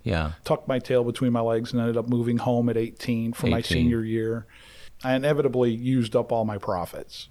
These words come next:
Speaker 1: You did? Okay.
Speaker 2: Absolutely. I think I totaled three cars before I was eighteen.
Speaker 1: How many D U Is did you have by that point?
Speaker 2: Well, the first one happened in college.
Speaker 1: Right.
Speaker 2: And I, I always say I have one and a half.
Speaker 1: Okay.
Speaker 2: And the reason I say I have one and a half is I was convicted for one. I deserved two.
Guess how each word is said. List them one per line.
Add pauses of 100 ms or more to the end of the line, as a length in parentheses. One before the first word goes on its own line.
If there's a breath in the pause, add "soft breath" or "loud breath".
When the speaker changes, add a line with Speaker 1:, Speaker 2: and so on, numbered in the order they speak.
(120)
Speaker 1:
You
did? (120)
Okay.
Speaker 2:
Absolutely. (520)
I
think
I
totaled
three
cars
before
I
was
eighteen. (280 soft breath)
Speaker 1:
How
many
D
U
Is
did
you
have
by
that
point? (640)
Speaker 2:
Well,
the
first
one
happened
in
college.
Speaker 1:
Right. (180)
Speaker 2:
And
I,
I
always
say
I
have
one
and
a
half.
Speaker 1:
Okay.
Speaker 2:
And
the
reason
I
say
I
have
one
and
a
half
is
I
was
convicted
for
one.
I
deserved
two.